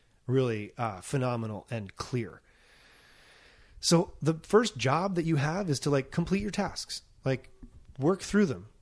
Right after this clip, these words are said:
um, finish the things we talked about. You know, let's get some of these books back up and organized, and, um, let's see how your space feels. Listen to your space and sit in that positive expectation that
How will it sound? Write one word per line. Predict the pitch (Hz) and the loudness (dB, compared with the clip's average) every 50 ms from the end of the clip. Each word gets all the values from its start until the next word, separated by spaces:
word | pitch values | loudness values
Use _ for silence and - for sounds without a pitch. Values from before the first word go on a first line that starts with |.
| _ _ _ _ _ _ _ _ _ - - | _ _ _ _ _ _ _ _ _ -6 -4
um, | 123 123 127 127 127 127 - _ _ _ _ _ _ _ _ | -2 -2 0 -2 -2 -4 -6 _ _ _ _ _ _ _ _
finish | - - - - - 165 165 180 175 - | -18 -16 -12 0 2 4 6 6 4 4
the | - 165 | 0 0
things | - 175 175 170 147 | 2 4 4 4 2
we | 156 156 | 2 -2
talked | - 151 143 139 127 - | 0 2 2 2 2 0
about. | 151 139 143 143 143 - 139 | 2 4 4 4 4 2 0
You | 135 | 0
know, | 127 120 117 | 0 0 0
let's | 113 127 127 - - | -2 -4 -4 -4 -2
get | 147 151 151 | -4 -4 -2
some | - 151 147 | -2 0 0
of | 143 135 | 2 2
these | 135 127 113 | 2 0 0
books | 107 127 131 131 - - | 2 2 2 2 0 -6
back | - - 120 117 123 - 127 | -4 -2 -2 -2 0 0 0
up | 120 120 - | -2 0 0
and | 123 117 | -2 -2
organized, | 113 110 113 123 123 123 131 131 127 - | -2 -2 -2 -2 0 0 0 -2 -2 -2
and, | 135 117 107 101 - - _ - - - - _ _ _ - | -2 -2 -2 -4 -6 -12 _ -20 -20 -20 -20 _ _ _ -4
um, | 123 120 120 120 120 120 - - - | -2 0 0 0 -2 -2 -4 -4 -2
let's | 143 156 - - | -2 -2 0 -2
see | - 226 202 | 0 0 0
how | 214 220 | 0 0
your | 220 208 180 | -2 -2 -2
space | - - 202 196 - | 0 2 2 2 2
feels. | - 247 262 165 110 117 | 2 2 2 2 2 2
Listen | 151 175 - - 196 | 0 0 2 0 0
to | 190 | 0
your | 196 180 | 0 -2
space | - - 202 196 165 - - - - _ _ - - - - - - - | 0 0 0 0 0 -2 -6 -10 -10 _ _ -20 -20 -20 -20 -16 -4 0
and | 147 151 147 | 2 2 2
sit | - - - 202 233 - | 2 2 2 0 0 0
in | 202 190 180 | 2 2 2
that | 175 165 - - - | 0 0 -4 -6 -6
positive | - - 180 190 185 202 196 185 | -4 -4 -4 -2 -2 -2 0 0
expectation | 185 151 - - 160 147 - - 165 190 190 - - 147 135 127 | -2 -4 -2 -6 -6 -6 -6 -4 -4 -4 -4 -2 -2 -2 -2 -2
that | 123 127 135 | -2 -4 -6